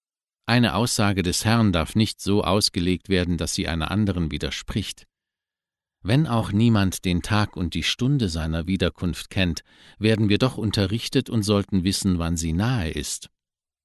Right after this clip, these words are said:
Es ist uns ferner gesagt, dass die Nichtbeachtung seiner Warnung beziehungsweise die Vernachlässigung oder Zurückweisung des Wissens um die Nähe der Wiederkunft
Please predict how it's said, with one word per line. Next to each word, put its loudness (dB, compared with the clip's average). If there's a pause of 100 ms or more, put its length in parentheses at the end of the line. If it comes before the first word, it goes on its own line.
(380)
Es 0
ist 2
uns 4
ferner 4
gesagt, 0
dass -2
die 0
Nichtbeachtung -2
seiner 0
Warnung 2 (340)
beziehungsweise -4
die -6
Vernachlässigung -4
oder -8
Zurückweisung -4
des -8
Wissens -2
um -6
die -4
Nähe -2
der -4
Wiederkunft -2